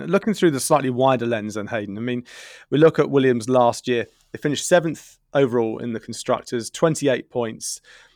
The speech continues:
That's their best result since twenty seventeen. Can we realistically expect them to push themselves further up the grid this year, or is it gonna be something we'll see bubble over maybe in the next years afterwards?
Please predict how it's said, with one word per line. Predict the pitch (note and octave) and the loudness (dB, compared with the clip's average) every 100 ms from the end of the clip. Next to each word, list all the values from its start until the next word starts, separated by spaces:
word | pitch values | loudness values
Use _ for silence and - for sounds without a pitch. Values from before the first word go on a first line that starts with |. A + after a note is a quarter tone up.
| _ - | _ 0
That's | E3 | 2
their | E3+ F3 | 4 4
best | F3+ D#3+ - | 4 2 0
result | C#3+ C3 - | 2 2 0
since | - C3 - | -6 -8 -6
twenty | - C3 - | -4 -4 -4
seventeen. | A#2 - B2 B2 C3 A2+ - | -4 -2 -2 -2 -4 -6 -8
Can | - F3+ | -4 -2
we | G3+ | 0
realistically | D#3+ G3+ G3 G3 F#3+ D3+ - B2 | 0 2 2 2 -2 -6 -6 -8
expect | A2+ - B2 | -8 -6 -6
them | A#2+ | -6
to | A#2+ | -12
push | A#2+ - B2 | -8 -6 -6
themselves | B2+ A#2 B2+ - | -8 -2 -2 -2
further | - C#3+ C3+ B2 B2 | -2 0 2 0 -2
up | - | -4
the | B2+ | -6
grid | A#2+ A2 - _ _ _ - | -4 -6 -10 _ _ _ -2
this | D3+ - | 0 0
year, | B2+ A2 G#2 | -2 -2 -2
or | - C3 | -4 -2
is | C#3 | -2
it | C#3 C#3 | -4 -4
gonna | C#3 B2+ | -4 -2
be | B2+ | -4
something | - A#2+ A#2 B2 | -4 -6 -6 -8
we'll | A#2 | -8
see | - B2+ A#2+ A2+ - | -6 -6 -6 -8 0
bubble | C3+ B2 | 2 2
over | B2 B2 | 0 -2
maybe | A#2 A2+ A2+ A2 | -4 -4 -4 -4
in | |
the | A2+ | -6
next | G#2+ - - | -8 -10 -8
years | G#2+ G#2 - - | -6 -8 -14 -6
afterwards? | A#2+ - G#2 F#2+ - | -4 -4 -12 -16 -18